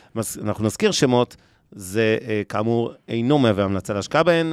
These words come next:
ואנחנו מחזיקים את המניות האלה, סביר להניח, בתיקי השקעות של אינבסטור שלוש מאות שישים, תיקי השקעות קופות הגמל, הפנסיה, השתלמות, קרנות הנאמנות, תעודות הסל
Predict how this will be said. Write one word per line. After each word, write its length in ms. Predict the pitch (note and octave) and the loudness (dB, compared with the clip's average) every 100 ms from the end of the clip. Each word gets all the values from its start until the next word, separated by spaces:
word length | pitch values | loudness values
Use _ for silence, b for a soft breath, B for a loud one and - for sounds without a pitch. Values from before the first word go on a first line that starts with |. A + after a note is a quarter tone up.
| - | -8
ואנחנו 400 | G2+ A2 G#2 A#2+ | -6 -4 -4 -6
מחזיקים 500 | - G#2+ - G3+ F3 | -6 -6 -4 -2 -2
את 100 | - | -2
המניות 320 | G#2 G#2+ G2 | -4 -4 -6
האלה, 120 | G#2 G2+ | -8 -8
סביר 440 | - A#2 F2+ C3 | -8 -8 -4 -4
להניח, 380 | C3 G#2 G#2 G#2+ | -2 -2 -2 -4
בתיקי 320 | G2+ - - | -8 -12 -8
השקעות 280 | G#2 - G#2 | -8 -4 -6
של 200 | - G#2 G2+ | -4 -6 -6
אינבסטור 380 | G2+ G2+ - G2+ | -6 -6 -4 -6
שלוש 240 | G#2 - | -6 -8
מאות 120 | G2+ | -12
שישים, 420 | A2 G2+ E3 D#3+ D3 b b b - | -10 -8 -6 -6 -10 b b b -14
תיקי 220 | A#2 A2 | -4 -2
השקעות 280 | G2+ G#2+ - | 0 -2 -2
קופות 280 | G#2+ G#2 | -4 -2
הגמל, 240 | G#2 G#2 G#2 | -4 -4 -4
הפנסיה, 360 | - G#2+ G#2 | -4 -6 -4
השתלמות, 440 | F#2+ G2 G#2 G2+ - | -6 -6 -6 -8 -10
קרנות 300 | - G#2 G2+ | -6 -4 -4
הנאמנות, 360 | G2+ G2+ G2+ - | -4 -4 -6 -8
תעודות 320 | G2 G2 - | -8 -8 -10
הסל 600 | F#2 - G#2 G2+ G2 | -10 -4 -4 -4 -6